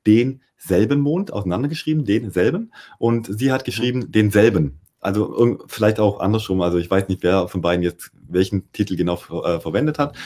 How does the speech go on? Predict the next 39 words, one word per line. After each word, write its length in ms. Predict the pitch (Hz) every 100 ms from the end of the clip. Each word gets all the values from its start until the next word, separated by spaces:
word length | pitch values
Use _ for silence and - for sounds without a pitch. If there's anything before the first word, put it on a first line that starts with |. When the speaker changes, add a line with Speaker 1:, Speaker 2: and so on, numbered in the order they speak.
| -
Speaker 2:
Mhm. 200 | 104 117
Speaker 1:
Jedenfalls 440 | 123 135 131 127 -
wurde 280 | 110 110 101
die, 400 | 101 101 104 101
ähm, 420 | 92 92 92 90
dann 160 | 87 85
abgemahnt 560 | 104 - 147 160 180
von 260 | - 104 95
der, 220 | 92 92
die 160 | 87 82
den 160 | 85
anderen 320 | - 80 90
Titel 280 | 95 127 139
hatte. 360 | 139 143 202 254 _ _ _ _ _ -
Und 280 | - 95 95
da 40 | 92
Speaker 2:
Mhm. 40 |
Speaker 1:
war 80 | 92
eine 140 | 95
strafbewährte 600 | - 92 - 85 87 -
Unterlassungserklärung 920 | 82 - - - 135 - - 139 143 135
natürlich 340 | 127 131 131
dabei, 340 | - 113 113
wie 100 | 98 82
meistens 480 | 78 110 - 151
bei 100 | -
der 160 | 131 -
Abmahnung. 460 | - 135 131 143 160 - - - - -
Und, 440 | 101 101 104 98
äh, 400 | 95 95 95 98
das 140 | 101 104
ist 120 | 107
halt 180 | 104 -
so 100 | 98
ein, 220 | 92 82
das 140 | 90 -
ist 80 |
ein 80 | 107
Knebelvertrag, 840 | - 113 127 110 82 - - -